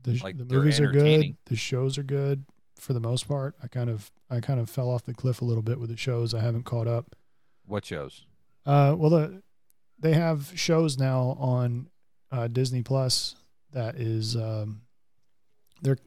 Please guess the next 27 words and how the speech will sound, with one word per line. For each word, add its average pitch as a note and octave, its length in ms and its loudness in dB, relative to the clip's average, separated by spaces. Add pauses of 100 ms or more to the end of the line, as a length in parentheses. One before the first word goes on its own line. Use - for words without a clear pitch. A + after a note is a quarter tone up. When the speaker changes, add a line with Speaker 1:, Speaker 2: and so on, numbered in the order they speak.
Speaker 1:
they C#3 140 0
have C#3 180 4
all C3+ 100 4
the B2+ 80 2
same C3 240 4
actors. B2+ 400 0
Like, B2+ 160 2
they're C3 280 0
just - 300 -4
continuations B2+ 720 0
of A2+ 80 -4
the A2+ 60 -4
universe. A#2+ 440 0
Like, A#2+ 140 -2
for C3 140 -2
example, A#2+ 580 0 (640)
they A#2+ 180 2
did, A#2+ 400 0 (100)
uh, A2+ 140 -2
WandaVision, A#2 800 2
which A2+ 200 -2
was A#2+ 200 0
a A2 200 -4
show A#2 360 -2
based A#2+ 300 0
around, A#2 500 -2 (720)
uh, A2+ 300 0